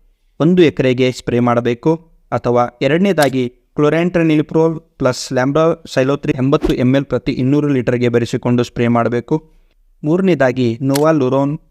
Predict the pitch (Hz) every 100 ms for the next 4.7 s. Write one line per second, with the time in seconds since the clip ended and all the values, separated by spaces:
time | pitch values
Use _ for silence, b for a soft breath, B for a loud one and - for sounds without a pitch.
0 | _ - 127 117 - - 147 147 156 156
1 | - 147 - 143 147 - _ _ _ _
2 | - 143 170 175 170 - 131 135 151 -
3 | 147 123 135 143 - 123 - 147 143 135
4 | 151 156 151 120 117 113